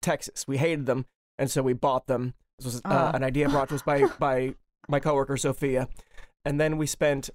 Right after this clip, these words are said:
Speaker 1: a lot of time trying to find different way, different things to dispose of these, of these baby dolls. We wanted to send them to a recycling plant in Australia that belonged to a, a small town that we had decided to start a feud with for reasons that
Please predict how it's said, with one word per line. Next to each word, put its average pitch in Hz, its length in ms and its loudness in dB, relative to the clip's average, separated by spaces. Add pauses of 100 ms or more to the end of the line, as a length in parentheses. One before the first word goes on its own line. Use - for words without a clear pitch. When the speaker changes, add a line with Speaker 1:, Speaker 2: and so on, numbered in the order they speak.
Speaker 1:
a 135 80 0
lot 139 240 2
of 135 120 0
time 139 320 0
trying 131 260 -2
to 120 60 -6
find 127 400 -2
different 131 400 -2 (440)
way, 131 340 0 (120)
different 151 300 -2
things 143 280 2
to 123 380 0 (640)
dispose 151 460 0
of 127 40 -8
these, 135 320 -2
of 127 140 2
these 131 140 -2
baby 226 260 2
dolls. 104 220 -2
We 135 40 -2
wanted 131 160 2
to 117 60 -8
send 143 180 0
them 135 100 -2
to 139 120 -2
a 139 60 2
recycling 123 500 -2
plant 123 300 -2 (360)
in 123 360 -2 (100)
Australia 135 720 2 (100)
that 131 140 0
belonged 131 420 2
to 135 220 2
a, 117 200 0
a 120 120 0
small 160 380 2
town 156 460 0 (420)
that 139 180 0
we 143 200 2
had 123 200 0 (240)
decided 170 480 0 (200)
to 147 120 0
start 156 300 2
a 139 40 0
feud 185 360 -2
with 185 220 2 (120)
for 147 80 0
reasons 151 360 2
that 139 180 0